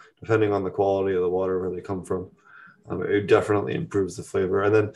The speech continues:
the other thing you can do too with them, if you wanna try and make them taste better,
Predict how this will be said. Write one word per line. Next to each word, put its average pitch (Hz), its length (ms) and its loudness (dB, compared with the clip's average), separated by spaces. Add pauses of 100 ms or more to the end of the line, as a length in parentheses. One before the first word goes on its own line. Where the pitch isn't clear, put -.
(240)
the - 60 4
other 143 120 8
thing 156 200 4
you 143 80 6
can 131 140 0
do 123 120 4
too 131 220 2
with 123 160 2
them, 107 220 0
if 101 120 -10
you 110 80 0
wanna 104 160 2
try 101 220 -4
and 101 100 -6
make 98 140 -6
them 95 140 -8
taste 104 320 2
better, 98 340 2